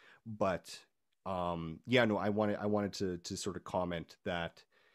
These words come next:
um, yeah, you, you are correct. I'm, m-, m-,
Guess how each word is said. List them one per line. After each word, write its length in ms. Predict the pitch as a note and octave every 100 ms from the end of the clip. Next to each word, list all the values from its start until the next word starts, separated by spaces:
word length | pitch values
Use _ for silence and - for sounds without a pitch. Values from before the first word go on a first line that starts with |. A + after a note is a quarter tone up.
| _ _ _ G2+
um, 340 | F2 E2 E2 G#2
yeah, 160 | G#2+
you, 260 | F#2+ G2 G#2
you 180 | G#2+ G2+
are 100 | F#2+
correct. 440 | - F#2+ G#2 -
I'm, 380 | F2+ F2 G2+ F#2 G2+
m-, 180 | G#2+
m-, 80 | G2